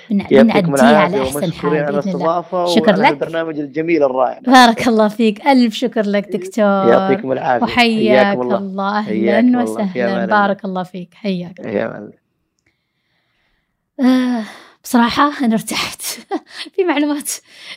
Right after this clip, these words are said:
Speaker 1: آه، ما كنت عارفتها. آه، طمنا الدكتور سعيد.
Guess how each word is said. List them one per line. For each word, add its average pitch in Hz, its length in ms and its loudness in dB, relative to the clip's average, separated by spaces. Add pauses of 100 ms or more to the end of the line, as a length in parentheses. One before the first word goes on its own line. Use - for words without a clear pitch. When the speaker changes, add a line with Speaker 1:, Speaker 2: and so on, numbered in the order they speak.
(120)
Speaker 1:
آه، 240 260 2
ما 262 160 6
كنت 233 220 -2
عارفتها. 214 600 -2 (500)
آه، 233 460 2
طمنا 220 440 4
الدكتور 180 340 -6
سعيد. 226 580 -2